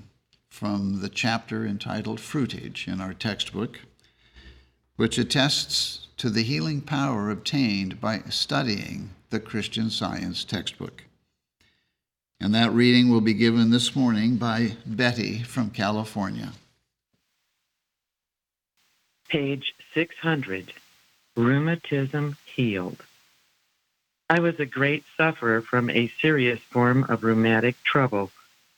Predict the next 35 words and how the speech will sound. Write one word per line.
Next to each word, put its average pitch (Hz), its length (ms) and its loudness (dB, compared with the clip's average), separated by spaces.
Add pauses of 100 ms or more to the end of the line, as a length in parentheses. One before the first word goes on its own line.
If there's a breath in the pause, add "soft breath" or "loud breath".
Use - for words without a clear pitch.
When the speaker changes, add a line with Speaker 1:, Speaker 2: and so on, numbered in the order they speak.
(100)
Speaker 2:
my 120 200 4
hands 139 480 4
being 131 340 4
affected 110 640 0
to 113 160 0
such 135 320 -2
an 151 120 0
extent 110 640 0 (580)
that 131 100 4
it 131 100 0
was 123 200 -2
impossible 120 880 0
for 123 160 2
me 117 260 6
to - 180 -4 (220)
even 120 500 4
dress 110 360 4 (120)
without 107 340 2
assistance. 110 640 -2 (1400)
The 151 100 4
trouble 151 480 0
finally 143 480 2
reached 120 460 0
the 139 80 4
knees, 104 460 2 (440)
and 127 160 4
I 127 100 4
became 123 500 2
very 131 320 4
lame 110 500 2 (300 loud breath)
and 127 160 2
had 147 300 2
to 156 100 -2
be 139 240 4
assisted 127 580 0